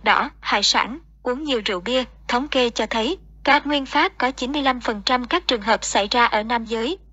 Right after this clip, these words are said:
độ tuổi thường gặp là ba mươi đến sáu mươi tuổi. Nguyên nhân gây gout thứ phát do nhiều yếu tố bao gồm nguyên nhân di truyền,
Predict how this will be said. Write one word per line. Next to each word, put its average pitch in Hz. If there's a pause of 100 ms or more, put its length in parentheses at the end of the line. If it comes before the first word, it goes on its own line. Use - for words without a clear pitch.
(120)
độ 214
tuổi 202
thường 220
gặp 220
là 226
ba 247
mươi 254
đến 226
sáu 233
mươi 269
tuổi. 233 (260)
Nguyên 302
nhân 277
gây 247
gout 233
thứ 294
phát 320
do 247
nhiều 240
yếu 262
tố 254
bao 269
gồm 226
nguyên 254
nhân 247
di 247
truyền, 214